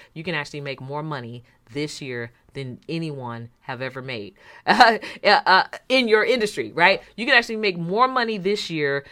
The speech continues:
than all the years combined that you have been in business. And you can do that this year, right? So if you wanna know more about this value ladder, you wanna know more about these premium buyers and how to actually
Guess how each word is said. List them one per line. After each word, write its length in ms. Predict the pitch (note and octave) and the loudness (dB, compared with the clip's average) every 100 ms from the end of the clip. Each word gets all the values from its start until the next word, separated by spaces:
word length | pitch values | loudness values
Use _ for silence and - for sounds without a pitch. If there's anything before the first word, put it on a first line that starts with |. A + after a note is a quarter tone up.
| - | -8
than 160 | D#3 D#3 | -2 2
all 240 | F#3+ A3+ | 2 2
the 100 | A3 | 0
years 320 | F3+ F3+ F3 | 0 -4 -4
combined 540 | - E3+ D#3 D3+ D3 C#3 | -6 -6 -4 -4 -4 -6
that 180 | C3 | -8
you 120 | D#3+ D3+ | -6 -4
have 200 | B2+ B2 | -4 -4
been 140 | C3 | -8
in 140 | C3 | -6
business. 320 | B2+ A#2 G#2+ C3 | -6 -8 -10 -10
And 120 | C#3 | -8
you 60 | |
can 140 | D#3 D3 | -8 -6
do 120 | D3 | -4
that 180 | C3+ A2+ | -6 -6
this 200 | C3 - | -10 -6
year, 220 | D#3+ A2 | -6 -4
right? 260 | B2 C3 C3+ - - | -2 -2 -4 -10 -4
So 120 | F#3+ | 0
if 60 | F#3+ | 2
you 80 | A#3+ | 4
wanna 200 | C#4 B3 | 4 2
know 260 | A3+ G#3 | 2 2
more 460 | F3 E3+ G3 G#3+ F#3+ | 2 0 2 4 2
about 480 | D#3+ D#3 D3+ D3 - _ | 2 2 4 2 -6 _
this 220 | D#3+ D3+ | -8 -6
value 360 | C3 E3 F#3 F#3+ | 2 4 4 4
ladder, 240 | F3 E3+ | 4 2
you 140 | E3+ F3 | 0 -4
wanna 180 | F3 D#3+ | -6 -4
know 220 | D#3+ D#3 | -2 -2
more 260 | D#3 F3 | 0 2
about 260 | E3 D3+ C#3+ | 2 0 -2
these 160 | C3+ - | -8 -16
premium 440 | - F#3+ F3 D#3+ | -8 -4 -4 0
buyers 360 | D3+ D#3 D#3 C#3 | 2 2 0 -4
and 120 | C3 | -6
how 140 | E3 | -4
to 60 | D3+ | -2
actually 460 | C#3+ D3+ D3+ C3+ | -4 -4 -8 -12